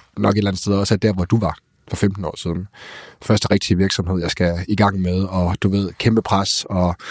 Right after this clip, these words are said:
har nogle børn, som også betyder alt, og en kone, som også betyder alt, ikke? Og det der med, hvordan du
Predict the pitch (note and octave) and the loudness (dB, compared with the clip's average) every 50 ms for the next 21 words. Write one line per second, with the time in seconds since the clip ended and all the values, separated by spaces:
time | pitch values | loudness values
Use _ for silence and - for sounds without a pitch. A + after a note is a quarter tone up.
0 | - - - - - B2+ A2 G2+ F2 - A#2 A2 G2+ F2 - - F#2+ F#2+ F#2 F#2+ | -12 -12 -12 -2 2 4 4 4 4 4 4 2 2 0 -2 -2 0 0 2 2
1 | F#2 F#2 - - G2 - - A2+ G#2 F#2 E2+ - G#2 A2+ A2 G2 - G#2 G2 F#2 | 2 0 0 -2 -4 -2 0 0 0 0 0 0 2 2 2 2 0 -2 -4 -4
2 | F2 - G#2+ G#2 A2 G#2+ G#2+ G2 G2 G2 - - F#2+ - - A2 - - G2 G#2 | -2 -2 -2 0 0 0 0 0 0 0 0 -2 -4 -2 -2 -2 0 0 0 2
3 | G2 G2+ A2 A2+ - F#2 G2+ A2+ G#2+ G2+ G#2 G#2+ G2+ G#2 G2+ G2+ G2+ G2 - A#2+ | 2 2 2 0 0 0 2 4 4 4 4 4 4 4 2 2 0 2 2 2
4 | G#2+ F#2 | 2 2